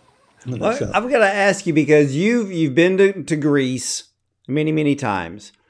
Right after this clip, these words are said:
Speaker 2: And I
Speaker 1: Right.
Speaker 2: got to thinking about this the other day, uh, preparing for this interview. You know, Greece is really one of the parts of the world where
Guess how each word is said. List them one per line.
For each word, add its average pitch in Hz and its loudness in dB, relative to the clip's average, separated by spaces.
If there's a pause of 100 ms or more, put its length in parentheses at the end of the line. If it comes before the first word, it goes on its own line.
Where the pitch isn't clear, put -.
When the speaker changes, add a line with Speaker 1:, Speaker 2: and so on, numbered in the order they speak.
(420)
Speaker 2:
And 170 2
I 185 4
Speaker 1:
Right. - -
Speaker 2:
got 214 2
to 220 4
thinking 196 4
about 147 4
this 151 -2
the 151 2
other 139 2
day, 123 2
uh, 135 -6
preparing 131 -2
for - -6
this 127 -2
interview. 104 -6 (920)
You 202 -4
know, 175 0
Greece 226 0
is 165 -4
really 156 4
one 131 0
of 139 2
the 123 0
parts - -2
of 175 0
the 170 2
world 123 2
where 117 0